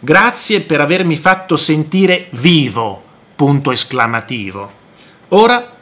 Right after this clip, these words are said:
la nostra conversazione giunge al termine, ma spero che questo sia solo l'inizio di una nuova comprensione,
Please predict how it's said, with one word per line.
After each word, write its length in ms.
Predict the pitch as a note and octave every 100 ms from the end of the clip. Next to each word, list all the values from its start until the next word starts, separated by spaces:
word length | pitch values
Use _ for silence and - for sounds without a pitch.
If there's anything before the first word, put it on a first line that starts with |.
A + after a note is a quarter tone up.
| _
la 140 | - C#3+
nostra 360 | C#3 - D3
conversazione 1040 | C#3+ C#3 C3+ C3 - D3+ - E3 F3+ F3+ E3+
giunge 460 | B2 A#2+ A#2+ A2+ B2+
al 180 | A#2+ A#2
termine, 560 | G#2 F#2 G2 G2 G#2 - _ - - - -
ma 140 | D3+
spero 400 | D3+ - G3+ G3+
che 140 | F#3+
questo 320 | D#3+ F#3 G#3 E3
sia 240 | - E3+
solo 300 | - G#3+ G3+
l'inizio 500 | F3 F3 G#3+ - G#3+
di 80 | C#3+
una 140 | C#3
nuova 340 | C#3 F#3 D#3+ C3+
comprensione, 1000 | D#3+ E3 E3+ F3 F#3 - G#3 A#3+ C4